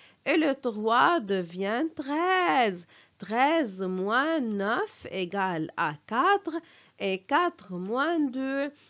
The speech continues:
égale à deux. Donc, la réponse sera deux cent quarante-six. Vous voyez, mes chers élèves, comment je pose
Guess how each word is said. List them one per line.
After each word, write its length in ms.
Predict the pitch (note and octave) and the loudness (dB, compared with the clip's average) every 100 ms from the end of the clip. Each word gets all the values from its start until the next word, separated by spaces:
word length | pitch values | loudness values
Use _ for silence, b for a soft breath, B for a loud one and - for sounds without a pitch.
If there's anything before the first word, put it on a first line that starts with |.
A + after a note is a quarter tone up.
| _ | _
égale 680 | E3 F#3+ G#3+ B3+ A3+ E3 - | -6 -2 2 2 2 0 -2
à 340 | - B3 D4 D#4 | 2 4 4 2
deux. 520 | A3+ A#3 B3 B3 B3 B3 B - | -2 -2 0 0 0 -4 B -8
Donc, 600 | G3+ C4+ G4 A4+ G#4+ D4+ C#4+ D4+ b b b - | -2 0 2 0 -2 -2 0 -2 b b b -10
la 340 | G#3+ B3 D4+ | 0 4 4
réponse 880 | C4 G#3+ G3 A#3+ B3 D4 G4+ F#4+ A#3 | 4 -4 -4 -4 -4 -2 -4 -4 -10
sera 760 | - G#3+ G3+ F3+ G3+ A#3+ C4+ | -8 -4 -4 -4 0 2 2
deux 680 | A#3+ G3+ A#3 D4+ C#4+ A3 F#3 | 0 -6 -6 -4 0 0 -2
cent 680 | F#3 - - A#3+ C#4 F#4+ G4 E4 | -6 -10 -6 -4 -2 -2 -4 -4
quarante-six. 1300 | G#3+ F#3+ F3 A3 C#4 F#4 F#4+ - - B3+ C4 - C4+ B3+ B B - | -6 -6 -6 -8 -6 -4 -6 -8 -10 -8 -8 -6 -4 -4 B B -12
Vous 200 | F#3+ G3 | -6 -2
voyez, 500 | G3 F3+ G#3+ C4+ D4 | 0 0 0 2 2
mes 140 | C4+ | 2
chers 600 | A#3 - B3 B3+ A3+ F#3+ | 0 -2 0 2 0 -2
élèves, 600 | F#3 F#3 G3+ B3 B3 G3 G3 | 0 2 2 2 0 -2 -6
comment 680 | G3 F#3+ G3+ A3+ B3 A#3 F#3+ b b - | -6 -4 -2 0 0 -2 -4 b b -18
je 220 | F3 F#3 | -6 -4
pose 840 | F#3 - A#3 B3+ B3+ A3 E3+ E3+ | -4 -2 2 4 4 2 -2 -6